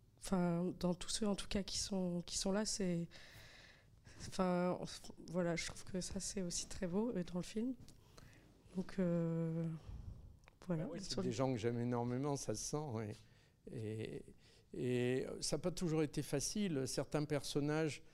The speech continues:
Speaker 2: euh, quand on est arrivé avec la caméra et l'équipe, euh, on est quatre, euh, d'un seul coup, voulaient plus être à l'image.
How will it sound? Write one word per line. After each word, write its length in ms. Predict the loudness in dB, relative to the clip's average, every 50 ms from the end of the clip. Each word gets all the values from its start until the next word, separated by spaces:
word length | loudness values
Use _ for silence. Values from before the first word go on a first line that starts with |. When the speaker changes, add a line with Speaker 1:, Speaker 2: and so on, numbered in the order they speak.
| -20 -20 -20 -20 -20 -12 -8 -6
Speaker 2:
euh, 320 | -6 -4 -4 -4 -4 -6
quand 180 | -4 -2 0 2
on 60 | 2
est 40 | 4
arrivé 280 | 4 4 4 4 4
avec 160 | 2 2 2 0
la 100 | 0 2
caméra 640 | 2 2 2 4 4 4 4 4 4 4 4 4
et 60 | 4 2
l'équipe, 560 | 2 0 -2 -2 -2 -2 -2 -2 -2 -2 -2
euh, 100 | 0 0
on 220 | 0 0 0 -2
est 100 | -2 -4
quatre, 460 | 2 2 2 2 2 0 -4 -10 -14 -14 -16 -20 -20 -20 -20 -20 -20 _ _ -4
euh, 260 | -2 0 0 0 0
d'un 140 | 0 0 -2
seul 260 | -2 -2 -2 -2 -2
coup, 220 | -4 -2 -2 -2 -2
voulaient 260 | 0 0 0 0 0
plus 400 | -2 -2 -4 -2 0 0 0 0
être 220 | -2 -2 -2 -4
à 40 | -4
l'image. 460 | -4 -4 -4 -4 -4 -4 -4 -6 -10